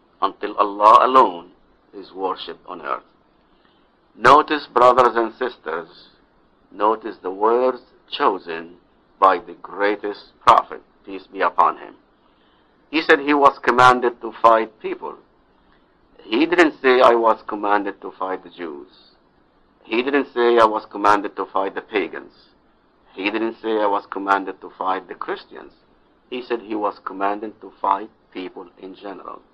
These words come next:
So that includes everybody, everybody who does not worship Allah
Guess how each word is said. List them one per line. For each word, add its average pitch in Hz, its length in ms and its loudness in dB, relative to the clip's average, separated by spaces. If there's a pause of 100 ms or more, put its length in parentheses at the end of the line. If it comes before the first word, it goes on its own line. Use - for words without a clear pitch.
(240)
So 87 140 -14
that 113 260 2
includes 117 640 -6 (100)
everybody, 87 880 -6 (420)
everybody 123 800 2 (220)
who 117 440 0
does 95 260 -6
not 113 440 2 (460)
worship 98 640 -2 (460)
Allah 90 540 -2